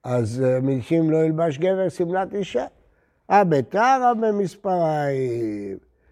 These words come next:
בתער אסור, במספריים מותר. והרב נמי בתער כמה?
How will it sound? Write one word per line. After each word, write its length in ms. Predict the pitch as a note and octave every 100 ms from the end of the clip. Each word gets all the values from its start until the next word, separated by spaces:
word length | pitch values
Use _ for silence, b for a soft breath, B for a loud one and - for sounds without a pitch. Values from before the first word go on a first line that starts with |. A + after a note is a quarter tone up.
| _ -
בתער 1160 | G2+ A#2+ A#2+ A#2+ A#2+ - A#3 C4+ A#3+ A3 A#3 - -
אסור, 540 | E3+ - E3 A2+ G#2+ _
במספריים 800 | C#3+ C#3 C#3+ - F#3+ B3+ B3+ A#3
מותר. 420 | G#3+ G3+ - D3+ B2+ _ _ _ _ _
והרב 380 | B2+ D#3 E3 D#3+
נמי 320 | E3 E3 E3
בתער 440 | D3 D3 C#3 C#3+ C3 B2
כמה? 360 | C3+ C#3+ F#3+